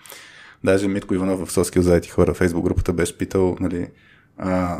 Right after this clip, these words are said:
нещо в стил, нали, р-, дали работодателя, <clears throat> сега ще го видя как го беше написал,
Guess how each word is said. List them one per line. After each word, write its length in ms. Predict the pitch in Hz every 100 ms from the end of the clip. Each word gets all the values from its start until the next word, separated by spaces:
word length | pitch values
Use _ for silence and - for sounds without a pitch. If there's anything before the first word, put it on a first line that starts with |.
| -
нещо 340 | - 98 - 95
в 140 | 87
стил, 380 | - - 95 85 - _ _ _ _ _ _ _ _ _ -
нали, 380 | 104 92 92 - -
р-, 120 | 98
дали 280 | - 101 113
работодателя, 800 | 104 104 92 98 107 98 92 82 - _ - -
<clears throat> 320 | - - -
сега 140 | -
ще 100 | -
го 80 | 90
видя 120 | 85
как 140 | 85 85
го 80 |
беше 220 | 82 85 -
написал, 320 | - 87